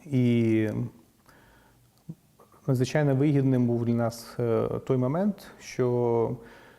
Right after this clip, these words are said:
як ви могли бачити з повідомлень змі і з фотографій, е, в овальному кабінеті, в ові-, в овальному офісі стояла карта,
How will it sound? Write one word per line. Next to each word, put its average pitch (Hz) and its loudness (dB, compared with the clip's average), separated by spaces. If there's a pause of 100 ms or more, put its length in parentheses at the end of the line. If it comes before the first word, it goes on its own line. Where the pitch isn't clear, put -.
(260)
як 123 -2
ви 131 2
могли 123 2
бачити 117 -2
з 113 -6
повідомлень 117 -2
змі 156 0
і 131 2
з - -8
фотографій, 127 -2 (220)
е, 131 -4 (760)
в 127 -2
овальному 127 0
кабінеті, 135 -4
в 120 0
ові-, 120 -2
в 135 -4
овальному 120 -2
офісі 135 -8
стояла 117 -4
карта, 151 -4